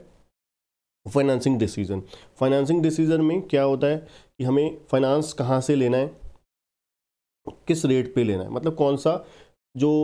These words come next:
फंड्स रेज करने का जो सोर्स है वो कौन सा हमारे लिए अच्छा है, डेट से लेना चाहिए, इक्विटी से लेना चाहिए, डिबेंचर से लेना चाहिए कि लोन से लेना चाहिए, इक्विटी में आ गया प्रेफरेंस से लेना चाहिए, प्रेफरेंस से लेना चाहिए, इक्विटी से लेना चाहिए या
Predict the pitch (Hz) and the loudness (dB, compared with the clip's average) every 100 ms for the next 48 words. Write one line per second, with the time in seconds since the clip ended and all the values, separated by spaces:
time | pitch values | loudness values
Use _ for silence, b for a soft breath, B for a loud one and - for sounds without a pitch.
0 | - - - 151 156 - 143 151 156 139 | -2 -8 -6 0 0 0 0 0 0 2
1 | 143 139 151 143 143 139 143 156 147 151 | 2 2 0 0 0 2 2 0 0 0
2 | 156 156 127 123 147 135 113 117 120 147 | 0 0 -2 0 0 0 0 0 2 0
3 | 370 - _ - - - 131 110 98 - | -2 -8 _ -10 -4 -2 0 0 -4 -16
4 | _ _ _ _ - 110 135 - 156 147 | _ _ _ _ -6 -2 -2 0 0 2
5 | 151 143 147 151 160 131 131 123 123 117 | 2 2 2 2 0 -2 -2 -2 0 0
6 | 113 117 110 113 113 117 - 120 117 123 | 0 -2 -2 -2 -2 -4 -4 -2 0 0
7 | 123 147 - 143 143 139 143 135 139 139 | 0 -2 0 0 2 0 0 0 0 0
8 | 147 127 123 120 127 117 113 110 113 110 | 0 2 2 0 -2 -2 -2 -4 -6 -6
9 | 110 104 b b b - 123 143 143 147 | -6 -8 b b b -4 -2 0 2 2
10 | 143 135 139 135 135 120 147 139 139 139 | 2 2 0 0 -2 0 -2 0 0 0
11 | 135 135 135 143 160 - _ _ _ _ | 0 0 2 2 -2 -8 _ _ _ _
12 | _ _ _ _ _ _ _ _ _ - | _ _ _ _ _ _ _ _ _ -6
13 | 117 147 147 147 143 143 147 135 147 143 | -2 0 0 2 2 0 0 0 0 0
14 | - 135 131 139 139 139 143 127 143 135 | -2 -2 -2 0 0 0 0 0 -2 0
15 | 139 | 0